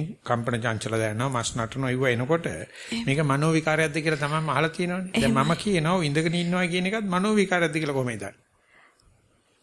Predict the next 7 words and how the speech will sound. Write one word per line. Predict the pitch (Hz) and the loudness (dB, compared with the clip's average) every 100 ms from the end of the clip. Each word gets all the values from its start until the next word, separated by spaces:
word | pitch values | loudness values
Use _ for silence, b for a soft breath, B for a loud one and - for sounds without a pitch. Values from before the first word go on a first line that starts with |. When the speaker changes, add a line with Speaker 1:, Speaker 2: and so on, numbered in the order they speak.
| - | -8
Speaker 1:
මනෝ | 117 | -4
විකාර | 127 120 113 | 0 0 0
කියන්නේ | 127 139 | 0 0
මනසෙන් | 123 127 143 143 | 2 2 2 0
දාගත්ත | 127 107 104 110 | 0 -2 -2 -2
හිතලුවක් | 127 151 135 127 - - B B B - | 0 0 2 0 -2 -14 B B B -8
හිතලුවක් | 131 160 185 180 | -2 2 4 2